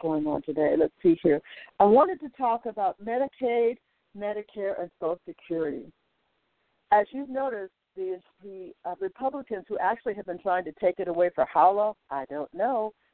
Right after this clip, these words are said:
A very long time. Are trying to pretend like they don't wanna do that.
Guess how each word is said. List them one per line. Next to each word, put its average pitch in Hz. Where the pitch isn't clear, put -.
A 175
very 202
long 202
time. 208
Are 208
trying 330
to 302
pretend 247
like 196
they 196
don't 190
wanna 175
do 170
that. 151